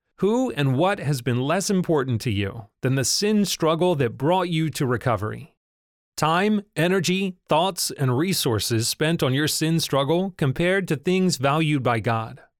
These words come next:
What you are afraid to lose if you were to give up your recovery struggle completely. People you have hurt through this sin struggle. Do not forget to list yourself and God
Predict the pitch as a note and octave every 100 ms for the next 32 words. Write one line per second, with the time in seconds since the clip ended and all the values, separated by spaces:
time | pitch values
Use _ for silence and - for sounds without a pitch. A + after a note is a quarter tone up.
0 | _ _ _ _ - F3+ A#3+ G#3 G#3+ F3
1 | C3 - E3+ F3+ F3+ D#3 C3 E3 C#3 A2
2 | G2 G#2 F3 A3 A3 C#3 F#3+ G3 E3+ -
3 | C3 A#2+ - G3 F3+ B2+ - - G#2 A2
4 | G#2 B2 G#2+ - E3 A2+ A2 A2 _ _
5 | _ _ _ _ _ - A3 A#3 E3 A#2+
6 | B2 D3 A#2+ - G#3+ D3+ - D#3+ F#3 E3
7 | C#3 F3 F3 E3 A#2+ G2+ F#2+ G#2+ _ _
8 | _ _ _ _ _ _ - E3 F3+ A3+
9 | A#3+ A#3 F3+ D#3+ C#3+ C3 C#3+ F#3 - C3+
10 | A2+ - F#3 G3+ - - D3+ F3 D#3 C#3
11 | C#3+ A2 A#2